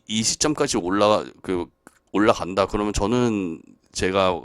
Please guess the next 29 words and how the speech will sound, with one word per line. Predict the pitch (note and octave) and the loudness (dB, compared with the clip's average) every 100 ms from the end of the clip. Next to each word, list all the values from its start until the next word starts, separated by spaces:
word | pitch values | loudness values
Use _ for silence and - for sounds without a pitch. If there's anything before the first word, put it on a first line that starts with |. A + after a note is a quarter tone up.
| C#2+ | -6
롱 | G2 | -4
잡고 | G2+ - F#2+ | -4 -6 -8
있다고 | - F#2 | -4 -2
하면은 | G2+ G2+ F2+ F2 | -2 -2 -6 -4
분할해서 | F2+ F#2 F#2 F#2 F2 G#2+ G#2 E2 F2 E2 D#2+ | -4 -2 -2 0 -2 -4 -6 -6 -6 -6 -8
매도를 | D#2 E2+ F2+ F2 F2 | -10 -8 -6 -6 -6
좀 | E2 D#2+ D#2+ - | -8 -10 -12 -16
그 | - D2+ | -14 -12
하는 | F#2+ B2 | -8 -8
게 | G2+ E2 | -8 -10
맞지 | C#2+ - | -12 -10
않나라는 | - D#2 E2 F2+ | -12 -10 -10 -8
생각이 | F2+ F#2+ F2 | -10 -10 -10
드는데요. | E2 D#2+ D2 D2 G2+ G#2+ _ - - - _ _ _ - | -12 -16 -18 -16 -16 -18 _ -20 -20 -20 _ _ _ -16
일단 | G2 F#2+ F#2 | -6 -4 -4
좀 | F#2+ F2+ F2 E2 | -2 -2 -2 -4
그, | F#2 F2 F2 D#2+ - _ _ _ _ _ _ - | -2 -2 -2 -4 -8 _ _ _ _ _ _ -12
아, | E2 D#2 C#2+ - - _ _ _ _ _ _ _ _ _ _ _ _ _ _ _ _ _ _ _ | -8 -8 -8 -12 -20 _ _ _ _ _ _ _ _ _ _ _ _ _ _ _ _ _ _ _
잘 | - E2 D#2+ G2+ | -8 -2 -2 -2
지금 | F#2+ F#2+ F#2+ | -4 -6 -6
이렇게 | F#2 G2 F2+ E2+ - _ | -4 -4 -2 -4 -10 _
그 | D#2+ | -10
한동안 | D2+ C#3+ D#3+ D#3+ C#3 | -4 0 4 8 8
변동을 | G#2+ F#2+ G#2+ G#2 | 8 6 4 4
아-, | E2 A#1 | 2 -4
계속 | - G#2 B2+ | -6 -4 -4
이렇게 | G#2 G2+ F#2 C#2+ | -2 -2 -2 -4
잘 | - E2+ | -6 -4
참아왔는데, | - D3 D#3 C3 G#2+ F2 F2 A2+ F2+ | -2 2 6 6 4 -2 -4 -4 -4